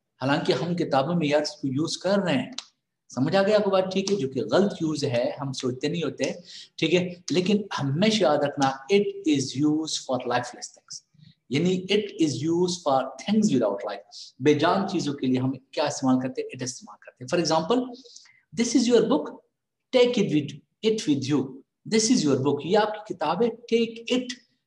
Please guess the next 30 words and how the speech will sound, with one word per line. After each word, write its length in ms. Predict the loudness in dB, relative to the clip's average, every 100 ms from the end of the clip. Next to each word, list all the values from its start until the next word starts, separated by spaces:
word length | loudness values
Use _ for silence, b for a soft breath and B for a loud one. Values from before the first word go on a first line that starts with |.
| _
with 200 | -6 0
you, 200 | 0 0 -2 -12 -4
ले, 140 | -2 0 -2
अपने 200 | -4 -2
साथ 240 | -2 -2 0
ले 80 | 2
जाइएगा। 300 | 2 -2 -8 B B _
यहाँ 220 | -2 0
पर 260 | 2 0 0 -2
it 80 | -2 2
जो 100 | 2
है, 220 | 4 -2
किसको 380 | -2 -2 2 4
refer 260 | 4 2
कर 140 | -2 -2
रहे 100 | -2
हैं? 80 | -8
इस 100 | -8
किताब 420 | -8 -4 -4 -4
को 60 | -6
refer 220 | -8 -10
कर 160 | -20 -20
रहा 140 | -20
है। 60 | _ _ _ _ _ _ _ _ -10
समझ 280 | -2 2 2
आ 80 |
गया 140 | 4 2
आपकी 140 | 2
बात? 360 | -4 -6 -10 -18 _ _ _ _ _ _
Clear? 320 | 0 0 0